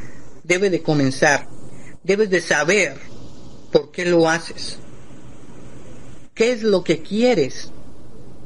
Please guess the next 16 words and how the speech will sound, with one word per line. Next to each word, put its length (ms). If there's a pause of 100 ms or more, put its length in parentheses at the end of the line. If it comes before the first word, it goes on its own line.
(920)
Y 80
tienes 320
que 120
darte 360
cuenta 600 (840)
que 140
no 180
es 100
gratis, 600 (1120)
pero 140
que 120
te 80
importa 800
esto, 460 (1120)
ya 120
que 260